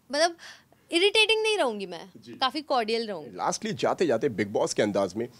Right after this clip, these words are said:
Speaker 2: क्या कहना चाहेंगे आपकी ऑडियंस से अब?
Speaker 1: आपकी बेबिका आपके दिलों पर राज करना चाहती है और आप ही में से उभरी है। मुझे सबसे ज्यादा सपोर्ट दीजिए, सबसे ज्यादा प्यार दीजिए, क्योंकि मुझसे ज्यादा रिलेट आप किसी से नहीं कर पाएंगे।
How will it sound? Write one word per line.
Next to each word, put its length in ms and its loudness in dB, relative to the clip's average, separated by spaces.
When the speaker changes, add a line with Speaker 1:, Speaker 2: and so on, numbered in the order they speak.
Speaker 2:
क्या 140 2
कहना 180 2
चाहेंगे 280 4
आपकी 180 4
ऑडियंस 280 2
से 100 -2
अब? 160 -6
Speaker 1:
आपकी 520 4
बेबिका 760 2
आपके 520 -4
दिलों 280 -2
पर 180 -8
राज 440 2
करना 320 -2
चाहती 380 -2
है 60 -2
और 160 -2
आप 280 0
ही 100 2
में 160 0
से 120 -4
उभरी 360 -2
है। 100 -2
मुझे 240 -8
सबसे 400 -12
ज्यादा 260 -2
सपोर्ट 400 -10
दीजिए, 260 -10
सबसे 360 -10
ज्यादा 240 -4
प्यार 300 -6
दीजिए, 320 -8
क्योंकि 200 -4
मुझसे 360 -2
ज्यादा 220 2
रिलेट 300 2
आप 140 -4
किसी 240 -12
से 120 -14
नहीं 120 -10
कर 100 -12
पाएंगे। 420 -20